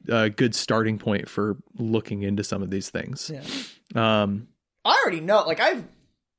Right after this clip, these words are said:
Speaker 2: learned how to do that stuff.
Speaker 1: Mm-hmm.
Speaker 2: Like, I took a, okay. I know the basics of it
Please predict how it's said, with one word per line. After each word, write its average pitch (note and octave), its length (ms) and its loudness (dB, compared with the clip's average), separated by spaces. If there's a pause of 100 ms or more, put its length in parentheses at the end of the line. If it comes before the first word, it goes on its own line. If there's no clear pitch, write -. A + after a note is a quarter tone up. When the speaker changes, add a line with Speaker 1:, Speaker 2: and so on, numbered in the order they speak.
(140)
Speaker 2:
learned E3+ 400 0
how F#3 480 2
to F3 240 -6
do D3 240 -4
that C3 240 -8
stuff. - 320 -20 (140)
Speaker 1:
Mm-hmm. B2 240 2 (200)
Speaker 2:
Like, C#3 140 -6
I C#3+ 100 -2
took D#3+ 240 0
a, C#3 180 -2 (840)
okay. D3+ 280 -8 (1200)
I G#3+ 80 2
know C4 160 6
the F#3 100 2
basics G3 560 0
of C#3 200 -2
it A#2+ 180 -12